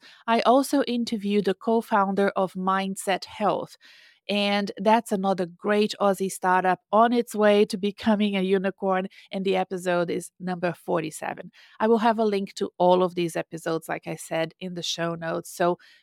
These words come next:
make sure that you subscribe to the Job Hunting Podcast. There's just so many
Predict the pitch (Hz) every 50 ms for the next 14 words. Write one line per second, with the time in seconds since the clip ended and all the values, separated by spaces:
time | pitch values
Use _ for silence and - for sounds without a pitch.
0 | _ - 294 330 - - 311 269 226 196 - 185 - - - - - - - -
1 | - 185 196 214 226 226 220 - - - 269 254 247 226 247 233 208 214 277 247
2 | 247 254 262 240 233 233 254 240 233 - 240 240 233 240 240 - 226 208 - -
3 | 190 - - - _ - - 226 240 - - - 240 220 220 220 208 202 202 196